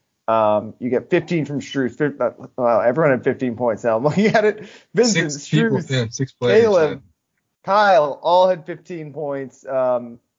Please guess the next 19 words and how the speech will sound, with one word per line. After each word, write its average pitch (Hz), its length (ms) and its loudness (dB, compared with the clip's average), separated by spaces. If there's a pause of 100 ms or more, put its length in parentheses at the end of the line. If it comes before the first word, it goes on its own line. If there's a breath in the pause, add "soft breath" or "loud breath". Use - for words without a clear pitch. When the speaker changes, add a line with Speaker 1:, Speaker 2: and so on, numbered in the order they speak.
(120)
Speaker 1:
and 127 380 -2
what, 127 160 -4
Strus, 170 340 -8
I 185 40 -6
think, 165 140 -6
had 143 100 -2
eleven 131 460 0
in 135 120 -4
that 120 220 -2
third 113 240 -4
quarter. 143 600 2
You 151 100 -2
know, 139 40 -2
that 175 240 2
third 202 240 0
quarter, 175 240 -4
you 170 80 -4
know, 160 60 0
Jimmy, 202 420 -2